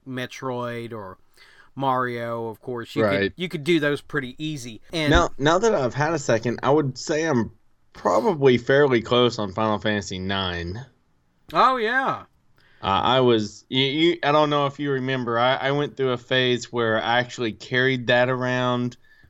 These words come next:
Speaker 2: with my memory card to different people's houses, and if we were sitting around, I'd be like,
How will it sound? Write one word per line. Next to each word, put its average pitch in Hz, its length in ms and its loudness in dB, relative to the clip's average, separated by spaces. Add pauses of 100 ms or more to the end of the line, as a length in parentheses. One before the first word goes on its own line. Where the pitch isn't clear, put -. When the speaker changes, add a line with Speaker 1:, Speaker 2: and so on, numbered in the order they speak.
Speaker 2:
with 135 300 2
my 131 180 2
memory 127 460 0
card 104 640 -2 (380)
to 123 100 0
different 135 400 0
people's 113 400 -2
houses, 113 640 -2
and 110 120 -2
if 107 140 -2
we 123 80 2
were 120 140 0
sitting 123 260 -2
around, 120 280 2
I'd 110 120 2
be 117 140 2
like, 104 220 0